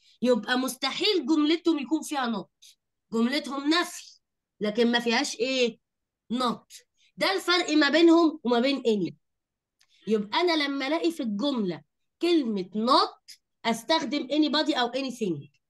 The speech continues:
ما لقيتش كلمة not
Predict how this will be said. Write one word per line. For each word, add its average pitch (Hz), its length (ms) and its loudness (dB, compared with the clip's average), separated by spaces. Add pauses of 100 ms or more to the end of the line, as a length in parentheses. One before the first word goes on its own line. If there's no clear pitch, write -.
(440)
ما 285 220 0
لقيتش 330 520 -2
كلمة 330 560 2 (420)
not 269 480 -4